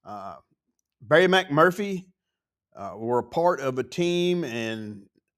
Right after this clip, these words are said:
nineteen sixty-eight, I believe, sixty-nine season. And Bill Ezell, I believe, was also on that team as a reserve. Uh, didn't start. I think came off the bench.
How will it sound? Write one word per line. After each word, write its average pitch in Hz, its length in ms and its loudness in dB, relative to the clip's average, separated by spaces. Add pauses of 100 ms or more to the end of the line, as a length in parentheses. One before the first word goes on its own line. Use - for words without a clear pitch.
(100)
nineteen 139 400 -6
sixty-eight, 175 920 -2
I 127 100 0
believe, 170 580 0
sixty-nine 170 640 -2
season. 190 540 -4 (760)
And 117 540 -4 (400)
Bill 156 200 2
Ezell, 180 540 2
I 170 60 2
believe, 180 260 2
was 160 120 -2
also 175 340 0
on 175 140 0
that 175 180 -4
team 170 460 -4 (440)
as 123 200 -4
a 135 40 -4
reserve. 156 680 2 (220)
Uh, 117 220 -4
didn't 127 340 -8
start. 160 520 2
I 117 40 -20
think 135 240 -8
came 151 200 -4
off 147 180 -4
the 127 60 -18
bench. 143 420 -6